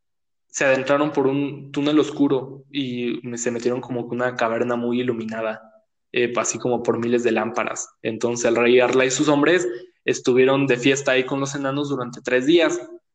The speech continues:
Después se regresaron a su pueblo, pero el rey de los enano-, el rey de los enanos le dijo que, le dijo que no bajaran de los caballos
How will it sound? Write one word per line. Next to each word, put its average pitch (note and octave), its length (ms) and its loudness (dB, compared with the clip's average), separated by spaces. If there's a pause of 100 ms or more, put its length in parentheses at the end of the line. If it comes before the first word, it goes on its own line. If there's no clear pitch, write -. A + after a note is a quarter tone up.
(260)
Después D#3+ 420 2
se F3 80 2
regresaron B2+ 460 2
a B2 40 -4
su - 200 -10
pueblo, F3 580 2 (340)
pero C3+ 400 6
el B2+ 120 4
rey C3+ 160 4
de D3+ 100 4
los D3 140 2
enano-, C#3+ 380 0
el C3 260 2
rey C#3+ 140 4
de D3 100 4
los D3+ 160 2
enanos C#3+ 320 0
le D3+ 80 4
dijo C#3+ 600 0 (460)
que, A#2+ 800 4
le C3 160 2
dijo C3+ 200 -2
que D3 80 -2
no C3+ 100 4
bajaran C#3 320 2
de C3 100 2
los B2 160 -2
caballos A#2+ 500 0